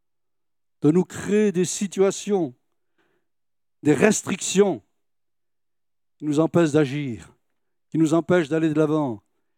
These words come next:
qui nous empêchent de communiquer, de construire. Et c'est vrai que parfois, eh bien, on est bloqué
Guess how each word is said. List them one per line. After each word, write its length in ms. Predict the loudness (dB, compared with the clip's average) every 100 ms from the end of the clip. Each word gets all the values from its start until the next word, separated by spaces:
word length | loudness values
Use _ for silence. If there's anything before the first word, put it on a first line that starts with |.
| _ _ _
qui 80 | -2
nous 140 | 0
empêchent 300 | 0 0 0
de 80 | -2
communiquer, 680 | 0 0 0 -4 0 2 2
de 100 | 2
construire. 880 | 2 0 0 0 0 -4 -8 -14 _ _ _ _ _ _ _ _ _ _ _ _ _ _
Et 60 | -4
c'est 160 | -2
vrai 220 | 0 -2
que 60 | -2
parfois, 560 | -8 -8 -2 -2 -2 -12 _ _ _ _ _ _ -4
eh 80 | 0
bien, 100 | 2
on 100 | 2
est 80 | 4
bloqué 500 | 2 2 -4 -10